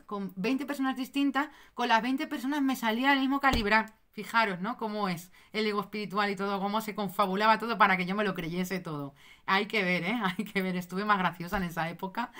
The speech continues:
de verdad, con mucha compasión y además con muchísima gratitud, porque si no ahora,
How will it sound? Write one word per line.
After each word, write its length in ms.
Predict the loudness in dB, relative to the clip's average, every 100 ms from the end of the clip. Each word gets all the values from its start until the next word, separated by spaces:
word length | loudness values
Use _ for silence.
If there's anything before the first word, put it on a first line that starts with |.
| -12 -6
de 120 | -4
verdad, 400 | -4 -4 0 0
con 140 | 0 -8
mucha 200 | -6 -6
compasión 500 | -4 -4 -4 -4 -6
y 40 |
además 320 | -6 -6 -6
con 160 | -6 -8
muchísima 480 | -8 -8 -8 -2 0
gratitud, 500 | 0 -2 -4 -6 -6 -10 -20 _
porque 260 | -18 -14 -14
si 180 | -10 -8
no 220 | -4 -2
ahora, 480 | 0 2 0 -2